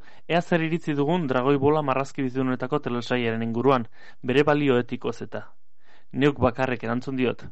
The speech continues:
gure semei dragoi bola, dragoi bola zeta eta dragoi bola gete irentsarazi dien honek. Eta ziurrenik betaurreko moreak behar bezala graduaturik ez dituan arren,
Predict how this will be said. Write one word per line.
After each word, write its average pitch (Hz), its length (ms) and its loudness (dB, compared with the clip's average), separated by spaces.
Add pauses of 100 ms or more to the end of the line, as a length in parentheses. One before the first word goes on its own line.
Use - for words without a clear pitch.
(280)
gure 123 240 4
semei 143 400 2
dragoi 123 460 4
bola, 123 320 2 (160)
dragoi 117 380 -2
bola 113 240 0
zeta 139 480 -2
eta 117 260 -2
dragoi 117 320 0
bola 117 260 2
gete 120 380 -2 (300)
irentsarazi 143 680 2
dien 123 220 4
honek. 110 340 -2 (760)
Eta 120 220 0
ziurrenik 160 540 2
betaurreko 139 460 2
moreak 131 380 4
behar 123 200 2
bezala 123 360 2
graduaturik 123 640 2
ez 120 80 -4
dituan 117 320 0
arren, 135 300 2